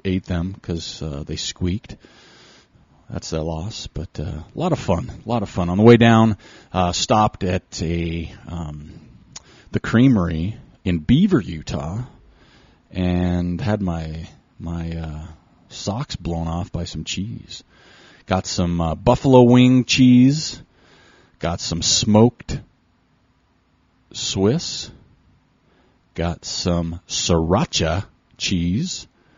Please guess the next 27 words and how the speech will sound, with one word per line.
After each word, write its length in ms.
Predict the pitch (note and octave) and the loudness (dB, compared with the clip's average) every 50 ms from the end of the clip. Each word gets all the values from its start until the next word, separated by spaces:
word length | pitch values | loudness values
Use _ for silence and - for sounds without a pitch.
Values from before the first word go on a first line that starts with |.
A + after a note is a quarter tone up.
| _ _ _ _ _ - | _ _ _ _ _ -2
and 100 | F#2+ A2 | 0 0
of 140 | G#2+ - - | 0 0 -2
course, 580 | - - D3+ D#3 D#3 D#3 - - - - - - _ _ _ _ _ _ _ _ _ _ _ - | 2 4 6 6 6 4 2 -2 -4 -6 -8 -10 _ _ _ _ _ _ _ _ _ _ _ -8
no 240 | - F2 E2+ E2+ E2+ - _ _ _ _ _ _ - | -4 -2 -2 -2 -4 -6 _ _ _ _ _ _ -14
trip 400 | - - G2 F#2 - - - - | -6 -2 -2 -2 -2 -4 -6 -6
to 260 | - - G2 F#2 - - | -4 -2 0 0 0 -2
a 420 | E2 D#2 D#2 D2+ D2+ D2 D#2 - - - _ _ _ _ _ _ _ _ _ _ _ _ _ _ _ - - | -4 -4 -4 -4 -6 -8 -10 -12 -16 -20 _ _ _ _ _ _ _ _ _ _ _ _ _ _ _ -20 -14
creamery 600 | - - G2 F#2 F#2 F#2+ G2 G2 G2+ G2+ G#2 A2 A#2+ | -8 -4 -2 -2 0 0 0 0 -2 -2 -4 -6 -10
slash 560 | - - - D#2+ D2+ D2 D2 - - - - _ _ _ _ _ _ | -12 -12 -10 -8 -8 -8 -8 -10 -12 -16 -18 _ _ _ _ _ _
cheese 280 | - - - G2+ G2+ - | -10 -6 -4 -4 -4 -4
place 380 | - - G#2 G2 G2 G2+ - | -4 -4 -2 -2 -2 -2 -4
slash 640 | - - - - - - D#2 C#2+ C2 - - - - - _ _ _ _ | -8 -14 -16 -12 -10 -8 -8 -8 -8 -10 -12 -14 -16 -18 _ _ _ _
anywhere 480 | - G2 G#2 G2+ F2 D#2+ D2 D#2+ F2+ - _ _ _ _ _ - - - - - _ - - - _ _ _ _ _ _ _ _ _ _ _ - | -2 0 0 0 0 0 0 -2 -2 -6 _ _ _ _ _ -20 -20 -20 -20 -20 _ -20 -20 -20 _ _ _ _ _ _ _ _ _ _ _ -6
without 200 | - C#3 C#3 - | -4 -4 -2 -2
cheese 240 | - C#3+ F3 - | -2 -2 -2 -2
curds. 280 | - - C#2 - - - - | -4 -8 -10 -10 -10 -16 -6
So 100 | - - | -2 0
I 40 | F#3 | 2
got 100 | G3+ F#3 | 2 2
some 120 | - E3+ | 2 2
cheddar, 380 | B2+ - D#3+ D3+ D3+ E3+ F3 E3+ - | 4 6 8 8 8 6 4 2 0
just 180 | - F3+ - | -2 0 2
some, 200 | - A3 G#3+ F3+ | 2 2 2 2
just 180 | D3+ F3 E3+ - | 0 -2 -4 -2
standard 340 | - F#3 E3+ F3 F#3+ G3+ - | 2 2 4 4 4 2 4
cheddar 240 | - F#3 F3 F3+ F#3 | 6 8 8 8 8
cheese 480 | - - C3+ A#2 C3 D#3+ - - - | 6 6 6 6 6 4 2 -4 -14